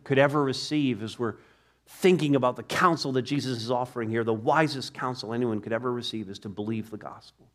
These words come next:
and to confess that Jesus Christ is Lord. Amen? That's it. That's it. That we need to listen and receive counsel from the faithful and true witness to all of these things.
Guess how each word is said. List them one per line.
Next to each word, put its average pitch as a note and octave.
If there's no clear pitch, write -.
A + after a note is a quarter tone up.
and G#2
to A2
confess A2
that G2
Jesus F#2+
Christ F#2
is E2+
Lord. F#2
Amen? G2
That's -
it. E3+
That's -
it. C#3+
That A#2
we D3+
need D#3+
to C3+
listen B2+
and A2
receive C3+
counsel C3
from A2+
the G2+
faithful C3+
and G#2+
true A#2+
witness B2+
to -
all G#2
of F#2
these F#2
things. -